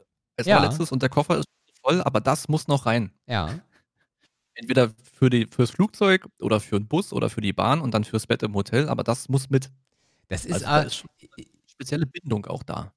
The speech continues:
Speaker 2: ich glaube, dass das auch genau das gleiche, die gleiche Thematik ist, bloß in Erwachsenen. Also ich glaube, das ist
Speaker 1: Ja.
Speaker 2: die, ist die gleiche Thematik. Ähm,
Speaker 1: <laughs> Einfach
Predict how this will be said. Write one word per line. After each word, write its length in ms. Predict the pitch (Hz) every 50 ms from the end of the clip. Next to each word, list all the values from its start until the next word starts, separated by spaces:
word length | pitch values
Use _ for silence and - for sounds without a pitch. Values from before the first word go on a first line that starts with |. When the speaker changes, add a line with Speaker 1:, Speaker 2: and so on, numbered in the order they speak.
| _
Speaker 2:
ich 200 | - - - -
glaube, 320 | - 117 120 147 202 208 175
dass 140 | 156 147 -
das 180 | 170 151 -
auch 180 | 120 143 135 -
genau 280 | - 120 123 131 156
das 220 | 147 139 127 - -
gleiche, 340 | - 127 123 131 - 135 117
die 260 | - _ - 123 117
gleiche 300 | 123 123 127 127 135 123
Thematik 520 | - 127 110 107 113 131 - - 110 -
ist, 180 | 92 107 - - _
bloß 280 | 117 110 113 117 -
in 120 | 117 107 101
Erwachsenen. 520 | 98 85 92 92 - - - 80 87 117 - _ _ _ _ _ _ _ _ _ _ _ _
Also 180 | 117 117 117
ich 140 | 120 113 -
glaube, 240 | - 127 123 127 123
das 160 | 101 117 104
ist 80 | 92 85
Speaker 1:
Ja. 60 | 73 -
Speaker 2:
die, 220 | - 107 104 101 82
ist 220 | 73 107 - -
die 80 | 104 92
gleiche 360 | - 87 87 92 - 104 87
Thematik. 600 | - - 92 90 90 98 107 - 120 117 - - _ _ _ _ _ _ _ _ -
Ähm, 440 | 101 98 95 95 92 92 90 90 90
Speaker 1:
<laughs> 200 | 90 95 - -
Einfach 260 | - 127 131 -